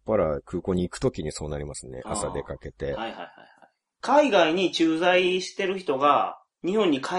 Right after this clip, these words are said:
Speaker 2: ってきたくない理由がそれらしいですよ。
Speaker 1: ああ。
Speaker 2: 日本に帰ったらまたあの満員電車に乗らないかんと。
Speaker 1: はいはい。
Speaker 2: 海外それないですからね。
Speaker 1: そうですね。あの押され方は凄まじいですもんね、
Speaker 2: <laughs>
Speaker 1: なんか。
Speaker 2: はいはい。
Speaker 1: あれね、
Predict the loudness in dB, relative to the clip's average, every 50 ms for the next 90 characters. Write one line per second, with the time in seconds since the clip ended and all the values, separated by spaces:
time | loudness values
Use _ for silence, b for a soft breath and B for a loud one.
0 | -2 -2 -4 -4 -8 -8 -8 -8 -10 -10 -8 -6 -4 -2 0 0 -2 -2 -2 -2
1 | -2 -2 -2 -4 -4 -6 -4 -4 -4 -4 -4 -6 -10 -14 -20 -20 -20 -20 -20 _
2 | _ _ _ _ _ _ _ _ _ _ -4 -2 0 2 4 4 4 4 4 4
3 | 4 2 2 2 4 4 4 4 2 0 0 2 2 2 2 -2 -2 0 0 2
4 | 2 2 2 2 2 2 0 -2 -2 -2 -2 0 0 0 0 0 0 0 -2 -2
5 | -4 -6 -8 -8 -8 -8 -4 0 2 2 2 0 0 0 0 0 0 0 -2 -6
6 | _ _ _ _ _ -10 -6 -2 -2 -2 0 0 -2 0 0 -2 -2 -4 -6 -10
7 | -12 -12 -12 -12 -14 -14 -16 _ _ _ _ _ _ _ _ -18 -14 -12 -10 -10
8 | -10 -10 -12 -12 -12 -8 -4 -2 -2 -2 0 0 0 0 0 -2 -2 -4 -4 -6
9 | -8 -6 -6 -6 -4 -4 -4 -4 -4 -4 -6 -6 -6 -6 -6 -6 -4 -4 -4 -4
10 | -4 -6 -6 -6 -6 -6 -8 -8 -10 -10 -10 -8 -6 -4 -4 -4 -4 -4 -6 -8
11 | -8 -10 -10 -10 B B B B B -12 -12 -10 -12 -12 -16 -20 -20 _ _ _
12 | _ _ _ _ _ -6 -4 -2 -2 0 -2 -2 -4